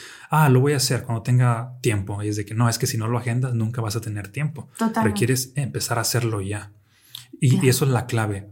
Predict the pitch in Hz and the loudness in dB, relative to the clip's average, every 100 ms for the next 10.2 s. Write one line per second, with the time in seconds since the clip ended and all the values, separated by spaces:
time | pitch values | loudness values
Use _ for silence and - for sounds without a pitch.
0 | - 127 110 120 120 113 98 113 98 95 | -2 0 2 2 2 0 -2 -4 -4 -6
1 | - - 117 110 - 160 - - - - | -10 -6 -2 -2 -2 -6 -8 -18 -20 -20
2 | - - 110 123 - 131 127 143 151 123 | 0 2 4 2 -2 0 0 0 2 4
3 | 123 127 147 147 - - _ 131 139 135 | 4 2 2 0 -6 -18 _ 0 0 -2
4 | - 123 - - 117 113 107 - _ - | -6 -6 -2 0 0 -2 -6 -10 _ -20
5 | _ - 117 - 107 98 139 127 127 110 | _ -4 -4 -2 -4 -2 -4 -2 0 -2
6 | 104 101 - 160 180 165 - 156 131 117 | -2 -4 0 2 0 -2 0 2 2 0
7 | 110 127 160 160 131 113 160 160 165 160 | -2 0 4 4 4 0 -2 -2 -4 -4
8 | 147 113 123 - - _ 117 107 107 135 | -2 -2 -2 -8 -20 _ -6 -4 0 2
9 | 123 113 107 147 139 131 131 117 127 156 | 2 0 -2 -2 0 0 0 0 0 -2
10 | 160 - | -4 -6